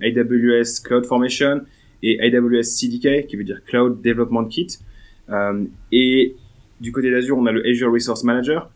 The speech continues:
Et après, dans les outils qui sont, euh, qui sont pas liés à un fournisseur particulier,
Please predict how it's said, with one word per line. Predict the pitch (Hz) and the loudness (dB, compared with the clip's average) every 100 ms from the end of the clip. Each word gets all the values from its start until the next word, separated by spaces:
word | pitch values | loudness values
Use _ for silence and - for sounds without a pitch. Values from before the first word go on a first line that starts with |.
| _ _ - | _ _ -6
Et | 113 | -6
après, | - 123 | -4 -2
dans | 120 | 0
les | 117 | 0
outils | 120 127 131 | -2 -6 -6
qui | 110 | -6
sont, | - 110 110 101 | -6 -4 -2 -2
euh, | 98 | -2
qui | 98 - | -4 -8
sont | 107 | -4
pas | 113 | -2
liés | 113 120 | 0 2
à | 107 117 | 0 -2
un | 123 | -2
fournisseur | 120 120 123 120 | 0 0 0 -2
particulier, | 113 - - 117 131 175 | -4 -6 -10 -2 0 -2